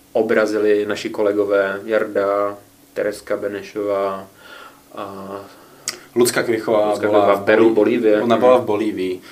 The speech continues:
Speaker 2: Do Peru sa chystáme
Speaker 1: Jo.
Speaker 2: tento rok, to bude pre nás taký nový origin, eh, taký nahliadnutie, čo nás čaká. <laughs>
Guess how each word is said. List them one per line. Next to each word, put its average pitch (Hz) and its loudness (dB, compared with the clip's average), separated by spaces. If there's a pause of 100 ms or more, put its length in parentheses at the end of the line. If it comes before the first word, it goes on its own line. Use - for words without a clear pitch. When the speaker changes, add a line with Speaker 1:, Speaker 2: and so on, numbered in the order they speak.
(220)
Speaker 2:
Do 147 2
Peru 175 2
sa 170 -2
chystáme 151 -2
Speaker 1:
Jo. 117 4
Speaker 2:
tento 120 0
rok, 185 2 (100)
to 113 -8
bude 117 -4
pre 110 -6
nás 107 -4
taký 107 -14
nový 107 -6 (280)
origin, 120 -6 (400)
eh, 95 -10 (540)
taký 90 -14 (960)
nahliadnutie, 110 0
čo - -4
nás 104 -2
čaká. 123 -6 (380)
<laughs> 120 -10